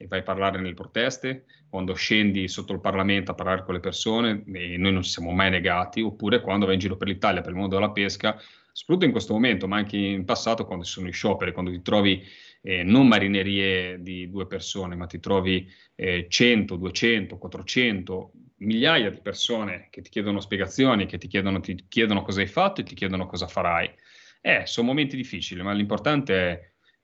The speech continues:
è, è f-, farsi rispettare, perché non, uno, secondo me, deve farsi rispettare, non è che devi essere un punchball, far capire alle persone cosa hai fatto, avere empatia con le persone. Io, ehm, sai, parlo con i pescatori, sono un pescatore, parlo con gli agricoltori,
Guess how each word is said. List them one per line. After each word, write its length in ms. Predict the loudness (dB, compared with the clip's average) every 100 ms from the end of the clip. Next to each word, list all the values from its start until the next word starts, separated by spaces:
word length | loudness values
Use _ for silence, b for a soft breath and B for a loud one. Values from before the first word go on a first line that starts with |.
| 2
è, 300 | 4 2 0
è 160 | -6
f-, 220 | -6 -10 -4
farsi 320 | 0 2 0
rispettare, 760 | -4 -6 -4 0 0 0 -6 -12
perché 280 | -14 -10 -8
non, 460 | -6 -6 -6 -6 0
uno, 240 | 2 4
secondo 280 | 0 -6 -2
me, 340 | 2 2 0 -4
deve 180 | -6 -2
farsi 320 | 0 0 -4
rispettare, 560 | -8 -10 0 2 4
non 140 | 2 -2
è 60 |
che 80 | -4
devi 100 | -4
essere 220 | -4 -4
un 100 | -6
punchball, 600 | -4 -6 -2 2 2 2 b b b b _
far 260 | 2 2
capire 300 | 2 0 2 0
alle 40 |
persone 280 | -2 -4 -4
cosa 120 | -4
hai 80 | -4
fatto, 260 | 0 0 0
avere 200 | -2 -4
empatia 340 | -4 -4 -4
con 140 | -2
le 60 | -4
persone. 580 | -4 -2 0 0 -2 0
Io, 560 | 2 2 0 -2 -4
ehm, 200 | -4 -6 -4
sai, 440 | 0 0 -2 -10 -14 -12 -2
parlo 260 | 2 4 4
con 120 | 2
i 40 |
pescatori, 480 | 0 -2 -4 0 0
sono 180 | 0 -4
un 40 |
pescatore, 600 | -6 -8 -10 -10 -8 -6
parlo 220 | 0 0 2
con 120 | 0
gli 20 |
agricoltori, 840 | 2 0 0 0 6 6 6 2